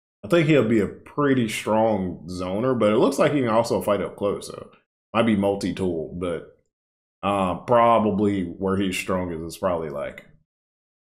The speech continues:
medium to long range. But he looks pretty good. Let me know what you guys thought about it in the comment section below. I think he looks pretty dope.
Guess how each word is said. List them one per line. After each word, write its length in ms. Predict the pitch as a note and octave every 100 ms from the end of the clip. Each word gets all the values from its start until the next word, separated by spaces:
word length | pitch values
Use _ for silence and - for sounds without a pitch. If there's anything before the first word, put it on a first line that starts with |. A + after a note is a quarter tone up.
| -
medium 540 | A#2+ B2 A2 G#2+ F#2+
to 120 | F#2+ G2+
long 320 | F#2+ F2+ F2
range. 460 | E2+ E2 D#2 D2 -
But 260 | E2+ D#2+ - _ _ _ _ _
he 80 | G#3
looks 200 | C4+ A#3+
pretty 220 | A3+ A3
good. 480 | F#3+ G3 G3+ G3 D3+
Let 140 | E3+
me 60 | G#3
know 120 | G#3
what 140 | F#3+ F#3+
you 60 |
guys 220 | F#3 F3
thought 180 | F3 E3+
about 200 | D#3+ D#3+
it 40 | D#3
in 40 |
the 100 | C3+
comment 260 | D3+ D3 C#3+
section 300 | D3+ D3 B2
below. 500 | A#2+ C3+ C#3 C#3 - - -
I 160 | D#3
think 160 | E3+ D#3+
he 60 |
looks 240 | D3+ C#3+ C#3
pretty 260 | D#3 C#3+
dope. 420 | G#2+ A#2+ C3 C3